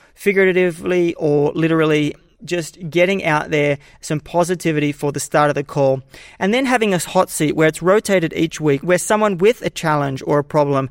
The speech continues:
gets to talk about exactly what the problem is, and then everybody else gets to contribute answers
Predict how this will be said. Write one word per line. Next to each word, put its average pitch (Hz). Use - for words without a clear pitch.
gets -
to 170
talk 208
about 165
exactly 180
what 165
the 175
problem 156
is, 202
and 156
then 156
everybody 180
else 151
gets -
to 147
contribute 156
answers 156